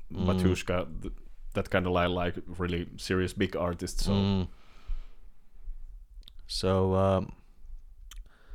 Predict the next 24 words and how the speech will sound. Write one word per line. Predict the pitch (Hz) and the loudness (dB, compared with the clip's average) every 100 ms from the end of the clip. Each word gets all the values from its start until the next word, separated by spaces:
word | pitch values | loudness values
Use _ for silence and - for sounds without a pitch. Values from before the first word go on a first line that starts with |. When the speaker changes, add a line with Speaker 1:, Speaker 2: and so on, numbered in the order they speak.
| - - | -16 -6
Speaker 1:
let's | 113 - - | -4 -2 2
talk | 127 - | 2 2
about | 123 110 110 | 0 2 2
your | 107 | 0
current | 104 117 110 90 | 2 2 4 2
situation | - - - 92 98 - - | -4 -8 -2 -2 -2 -4 -8
for, | - - - - | -6 -4 -4 -6
uh, | - | -8
for | - - | -6 -6
a | |
bit. | - - - | -6 -8 -6
So | - 90 | 0 2
you're | 90 92 92 90 87 - - | 4 4 6 6 4 -2 -4
currently | 110 104 101 92 | 2 4 2 -2
be-, | 87 90 - | 2 2 2
uh, | 104 92 90 87 87 - | 0 2 2 0 -6 -10
in, | - 92 87 82 - _ _ _ _ _ _ _ _ _ - | -2 0 0 -2 -8 _ _ _ _ _ _ _ _ _ -4
uh, | 90 | -4
four | 82 104 107 | 0 4 4
different | 87 90 87 85 | 2 -4 -4 -4
projects | - 87 85 - - - - | 0 0 0 -6 -10 -12 -10
at | 87 - | -10 -8
the | - | -10
moment. | - - - 127 | -8 -10 -12 -16